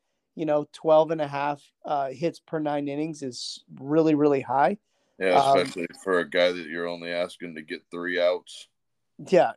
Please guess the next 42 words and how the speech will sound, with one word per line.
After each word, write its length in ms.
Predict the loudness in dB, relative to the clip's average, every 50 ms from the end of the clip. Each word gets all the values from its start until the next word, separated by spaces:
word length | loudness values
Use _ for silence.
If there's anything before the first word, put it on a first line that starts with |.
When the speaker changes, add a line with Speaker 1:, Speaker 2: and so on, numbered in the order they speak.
| -4
Speaker 1:
yeah. 160 | 2 4 4 4
Well, 360 | 6 6 6 6 6 2 0 -4
and 200 | -12 -12 -12 -12
even 340 | -10 -10 -8 -8 -6 -8 -6
when 120 | -8 -8 -8
you 100 | -8 -4
get 280 | 0 0 0 0 _ -10 -8
to 380 | -6 -6 -4 -4 -4 -6 -8 _ _ _ _ _ _ _ -14
his 160 | -14 -10 -2
min-, 220 | 0 0 0 0 0
and 140 | 0 2
that's 220 | 2 2 2 -2 -6
in 60 | -12
the 60 | -10
majors, 380 | -8 -8 -8 -8 -10 -12 -12 -4
but 180 | -2 -2 -2
even 240 | -2 -2 -2 -2 -2
in 120 | -2 -2 -2
his 180 | -4 -8 -4
minor 280 | -2 -2 -2 -2 -2 -2
league, 340 | -2 -2 -2 -2 -4 -6 _ _ _ _ _ _ _ _ _ -6 -2
uh, 240 | 0 0 0 -2 -2 -6
in 100 | -10 -8
his 160 | -8 -8 -4
minor 280 | 0 0 0 2 0 -2
league 220 | -2 -4 -4 -4
numbers, 440 | -4 -6 -4 -2 -2 -2 -4 -4 -6
you 80 | -6 -4
know, 340 | -2 -2 -2 -2 -4 -6 _ -10
uh, 360 | -6 -4 -2 -2 -2 -4 -6 -10 -14 _ _ _ _ _ _ -12
the, 220 | -8 -8 -8 -6 -6
the 80 | -6
hits 300 | -4 -2 -2 -4 -2 2
are 80 | 2 2
a 80 | 2 2
little 200 | 0 0 0 0
bit 160 | 0 -2 -2
high. 220 | -2 -2 -2 -2
Strikeouts 540 | -2 0 2 2 2 4 4 2 2 0 -4
are 60 | -12
nice, 420 | -6 -2 -2 0 0 -2 -4 -8 -10
but, 260 | -6 -4 -4 -4 -4